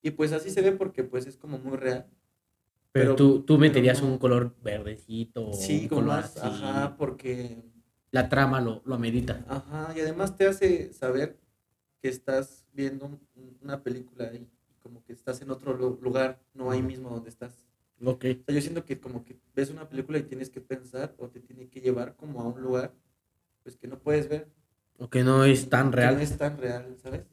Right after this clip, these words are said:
Speaker 2: Así que los colores no son más como que los cotidianos que dices tú,
Speaker 1: Ujú, sí, no
Speaker 2: pero
Speaker 1: sé,
Speaker 2: que
Speaker 1: es
Speaker 2: ahí
Speaker 1: como
Speaker 2: están.
Speaker 1: diferente, ajá.
Speaker 2: ¿Has grabado videos en blanco y negro?
Speaker 1: Videos en blanco y
Speaker 2: O sea,
Speaker 1: negro.
Speaker 2: o, o los has convertido en blanco y negro.
Speaker 1: Solamente uno, pero no ha salido.
Speaker 2: <laughs> Y no va a salir.
Speaker 1: Y no, <laughs> creo.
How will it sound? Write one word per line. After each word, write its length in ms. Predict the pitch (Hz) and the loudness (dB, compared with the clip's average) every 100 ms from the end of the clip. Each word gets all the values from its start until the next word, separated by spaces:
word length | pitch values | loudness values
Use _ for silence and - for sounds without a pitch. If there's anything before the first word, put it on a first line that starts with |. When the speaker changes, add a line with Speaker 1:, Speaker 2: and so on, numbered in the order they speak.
| - | -20
Speaker 2:
Así 180 | - 127 | -20 -2
que 120 | 135 | -2
los 80 | 127 | 4
colores 280 | 143 147 | 6 6
no 120 | 143 143 | 6 2
son 160 | 147 | 0
más 100 | 135 | 0
como 160 | - 135 | -4 -10
que 220 | 110 110 - | -10 -12 -8
los 140 | 127 | -8
cotidianos 500 | - - 123 127 131 | -8 -6 0 0 0
que 120 | 156 127 | -6 -6
dices 220 | 120 156 156 | -4 -4 0
tú, 100 | 143 | 0
Speaker 1:
Ujú, 180 | - - | 0 -10
sí, 180 | - - - | -20 -20 -10
no 100 | 139 | -2
Speaker 2:
pero 180 | 117 107 | -2 -2
Speaker 1:
sé, 40 | |
Speaker 2:
que 180 | 110 104 | -10 -12
Speaker 1:
es 40 | |
Speaker 2:
ahí 60 | 98 101 | -12 -14
Speaker 1:
como 60 | - | -8
Speaker 2:
están. 180 | 123 | -8
Speaker 1:
diferente, 380 | 127 120 120 120 _ | -8 -12 -18 -20 _
ajá. 280 | 127 127 120 _ _ _ _ _ _ _ _ _ _ | _ _ _ _ _ _ _ _ _ _ _ _ _
Speaker 2:
¿Has 100 | 143 | 4
grabado 220 | 151 156 | 8 10
videos 240 | 139 131 127 | 10 6 4
en 60 | 131 | 0
blanco 200 | 131 127 | 0 -2
y 20 | |
negro? 260 | 123 147 - - - - - _ _ _ _ - | -6 -8 -12 -10 -10 -10 -16 _ _ _ _ -6
Speaker 1:
Videos 320 | 135 143 147 | -2 -2 -2
en 80 | 139 | -8
blanco 240 | 135 143 - | -10 -12 0
y 60 | 123 | 2
Speaker 2:
O 80 | 117 | 4
sea, 120 | 120 | 2
Speaker 1:
negro. 200 | 110 107 | 0 -4
Speaker 2:
o, 40 | 104 | -10
o 40 | |
los 120 | 104 110 | -10 -12
has 100 | 107 | -14
convertido 320 | 120 110 117 | -14 -12 -14
en 60 | 110 | -16
blanco 140 | 110 | -16
y 40 | 107 | -20
negro. 180 | 113 _ _ _ - | -20 _ _ _ -6
Speaker 1:
Solamente 560 | 220 233 233 226 226 | 0 2 2 2 0
uno, 440 | 196 190 151 - - _ _ | 2 2 2 -4 -10 _ _
pero 140 | 127 | -6
no 120 | 131 | -6
ha 40 | 127 | -10
salido. 340 | 120 127 127 123 | -12 -10 -10 -10
Speaker 2:
<laughs> 520 | 147 131 120 175 147 165 | -2 4 8 8 6 4
Y 80 | |
no 160 | 151 139 | 8 10
va 80 | 131 | 8
a 20 | |
salir. 320 | 143 127 - | 8 6 4
Speaker 1:
Y 100 | - | -2
no, 120 | 139 147 | -2 0
<laughs> 200 | - - | 0 0
creo. 300 | 190 185 175 | 2 4 4